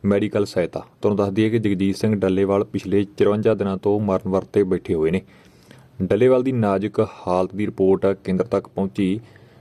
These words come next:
ਜਿਸ ਨਾਲ ਸ਼ਨੀਵਾਰ ਨੂੰ ਦੇਰ ਰਾਤ ਖੇਤੀਬਾੜੀ ਮੰਤਰਾਲਾ ਦੇ ਸੰਯੁਕਤ ਸਕੱਤਰ ਪ੍ਰਿਆ ਰੰਜਨ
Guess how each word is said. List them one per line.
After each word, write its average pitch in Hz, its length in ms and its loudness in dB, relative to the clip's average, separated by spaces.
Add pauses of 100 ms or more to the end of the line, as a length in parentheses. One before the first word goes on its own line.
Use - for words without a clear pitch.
(140)
ਜਿਸ 98 220 0
ਨਾਲ 120 140 0
ਸ਼ਨੀਵਾਰ 104 560 0
ਨੂੰ 101 240 -4 (520)
ਦੇਰ 104 320 2
ਰਾਤ 98 320 -2 (120)
ਖੇਤੀਬਾੜੀ 101 480 -2
ਮੰਤਰਾਲਾ 95 440 -2
ਦੇ 95 140 2
ਸੰਯੁਕਤ 98 380 -2
ਸਕੱਤਰ - 500 -2 (400)
ਪ੍ਰਿਆ 110 240 2
ਰੰਜਨ 104 420 0